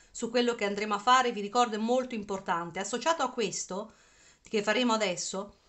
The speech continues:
vi metto in descrizione anche il decreto, il link della, per l'accelerazione della nuova era,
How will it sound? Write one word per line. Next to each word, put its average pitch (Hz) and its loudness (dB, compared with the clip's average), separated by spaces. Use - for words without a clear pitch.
vi 240 -2
metto 302 -2
in 226 0
descrizione 220 -2
anche 202 -4
il 214 -4
decreto, 233 0
il 226 -4
link 202 -4
della, 208 -2
per 214 -6
l'accelerazione 226 -2
della 196 -4
nuova 175 -4
era, 165 -6